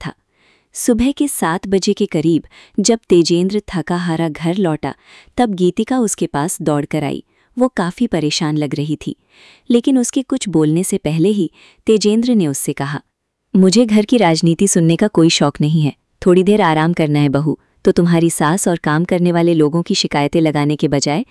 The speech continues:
सब कुछ खुद ही हैंडल कर लो," तेजेंद्र ने थके स्वर में कहा। वो गीतिका को छोड़कर आगे बढ़ने लगा।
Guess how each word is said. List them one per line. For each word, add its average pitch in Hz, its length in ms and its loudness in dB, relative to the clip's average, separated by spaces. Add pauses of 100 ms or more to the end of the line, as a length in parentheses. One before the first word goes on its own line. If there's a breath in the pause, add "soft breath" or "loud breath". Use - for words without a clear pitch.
(140 soft breath)
सब - 260 -2
कुछ 254 160 0
खुद 180 200 0
ही 185 100 2
हैंडल 143 320 0
कर 135 180 -4
लो," - 180 -6 (520 soft breath)
तेजेंद्र 220 500 4
ने 240 220 2
थके 190 300 -2
स्वर 143 240 -2
में 139 120 -2
कहा। 143 260 -8 (680 soft breath)
वो 247 100 4
गीतिका 220 440 -2
को 254 120 -2
छोड़कर 175 480 0
आगे 160 260 0
बढ़ने 151 300 0
लगा। 139 260 -4